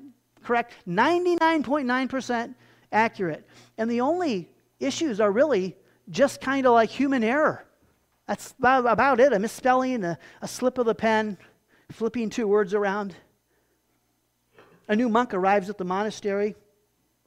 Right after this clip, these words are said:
He is assigned to help the other monks in copying the old text by hand. He notices, however, that they are copying copies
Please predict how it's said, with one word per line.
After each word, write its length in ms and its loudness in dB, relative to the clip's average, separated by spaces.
He 80 -2
is 120 2
assigned 380 -4
to 60 -4
help 240 -2
the 140 -2
other 160 0
monks 340 -6
in 80 -10
copying 520 -2
the 120 -4
old 180 -4
text 320 -8
by 140 -2
hand. 380 -6
He 120 2
notices, 460 4
however, 440 6
that 160 -6
they 140 2
are 100 0
copying 580 -2
copies 600 -4